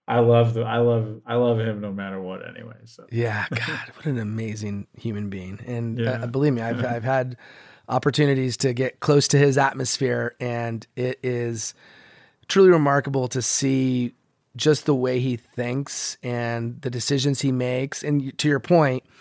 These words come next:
Speaker 2: doesn't mean he's perfect, far from it.
Speaker 1: Yeah.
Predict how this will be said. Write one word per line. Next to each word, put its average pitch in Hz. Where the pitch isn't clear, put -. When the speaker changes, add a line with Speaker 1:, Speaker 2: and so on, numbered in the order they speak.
Speaker 2:
doesn't 143
mean 160
he's 156
perfect, 139
far 139
from 131
it. 113
Speaker 1:
Yeah. 117